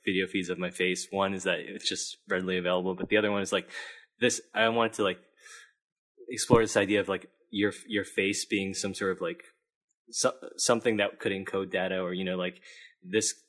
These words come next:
this somehow would, would represent visually you, but also maybe, like, your, your choices in, in a bunch of different ballots or, you know, different, different things like that.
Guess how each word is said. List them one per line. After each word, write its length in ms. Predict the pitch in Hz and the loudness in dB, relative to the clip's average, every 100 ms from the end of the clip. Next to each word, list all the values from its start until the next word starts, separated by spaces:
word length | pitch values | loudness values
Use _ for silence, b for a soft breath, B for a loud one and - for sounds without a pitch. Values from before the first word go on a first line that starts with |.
| _ | _
this 400 | 107 92 113 - | -10 0 0 2
somehow 380 | 117 104 101 101 | 0 2 2 0
would, 200 | 98 90 | -2 -6
would 160 | 92 90 | -6 -4
represent 480 | 92 - 95 92 92 _ - | -6 -6 -8 -8 -12 _ -4
visually 340 | 110 110 101 | -2 0 -2
you, 320 | 92 95 101 101 | -2 -2 -2 -2
but 140 | 101 | -2
also 300 | 90 90 101 | -2 -4 -6
maybe, 300 | 92 90 92 | -6 -4 -4
like, 200 | 90 87 | -6 -6
your, 200 | 92 85 - - | -6 -6 -8 -14
your 140 | 98 87 | -12 -8
choices 760 | - 92 90 95 90 - - _ b b b b _ | -4 -4 -4 -6 -4 -6 -8 _ b b b b _
in, 420 | 110 98 95 90 - _ | -2 0 -2 -8 -16 _
in 140 | 104 | -6
a 40 | 98 | -2
bunch 260 | 95 92 | -2 -2
of 60 | - | -4
different 360 | 95 92 90 - - _ _ _ _ - | -6 -4 -6 -6 -18 _ _ _ _ -2
ballots 420 | 92 170 92 - | -2 0 -4 -8
or, 180 | 175 175 | -10 -10
you 80 | 175 | -10
know, 120 | 175 | -10
different, 340 | 175 180 180 170 - - | -8 -10 -10 -14 -16 -12
different 240 | 92 90 | -10 -8
things 180 | 92 87 | -8 -6
like 140 | 87 - | -8 -2
that. 240 | 87 - | -2 -2